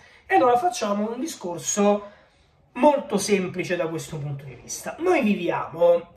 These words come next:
una, eh, un, un periodo storico, purtroppo, ragazzi, molto delicato. Va bene? Noi non dobbiamo negare questa cosa.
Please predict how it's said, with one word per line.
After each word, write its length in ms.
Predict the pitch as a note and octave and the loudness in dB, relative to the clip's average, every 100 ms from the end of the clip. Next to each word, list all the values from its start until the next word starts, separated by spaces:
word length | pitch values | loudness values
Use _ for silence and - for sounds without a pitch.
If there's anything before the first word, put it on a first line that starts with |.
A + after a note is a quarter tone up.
| - | -4
una, 640 | C#4 G3+ D3 B2 A#2+ - | -2 -2 -4 -8 -8 -6
eh, 380 | A3 G3 F3 E3+ | 0 2 2 0
un, 320 | G#3 G#3 - - | 0 -2 -4 -6
un 180 | A3 | -6
periodo 680 | - B3 D#4+ C#4+ G3 F3+ F#3 | -4 0 4 4 4 2 0
storico, 840 | - - F3 - - - E3 F3+ F3+ | -4 -8 -6 -8 -12 -10 0 0 0
purtroppo, 680 | D3 C3+ D3 G#2+ - - | -6 -10 -10 -12 -16 -18
ragazzi, 540 | - A#2 A2 - - E3 | -18 -18 -16 -10 -8 -2
molto 320 | G#3+ C#4 C4+ | 2 2 0
delicato. 580 | C3 G#2+ - - - - _ _ _ _ _ _ _ | -14 -20 -20 -20 -20 -20 _ _ _ _ _ _ _
Va 80 | C3+ | -2
bene? 420 | F#3+ F#3 F3 F#3 | 2 4 2 -2
Noi 100 | G#3+ | -2
non 100 | F3+ | -2
dobbiamo 420 | F#3+ G3+ F#3 E3 | 0 2 0 -2
negare 580 | D#3+ D#3+ D#3 D3 C#3+ C#3 | -4 0 0 0 -4 -10
questa 320 | C3 - A2+ | -14 -16 -18
cosa. 300 | - - | -20 -20